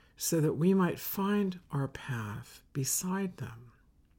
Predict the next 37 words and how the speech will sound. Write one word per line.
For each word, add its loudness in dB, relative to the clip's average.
But 2
all 6
too 0
often 2
we 0
try -4
to -2
say 0
to 2
one -2
another, -4
"If -4
your 8
stepping 0
stone -4
isn't -2
the -6
same 2
as -2
my 4
stepping -2
stone, -6
I'm -4
gonna -4
destroy 4
the -6
stepping 0
stone -2
that's -4
your -2
incarnation." -6
This -14
is -4
not 2
an -2
adequate -4
understanding -2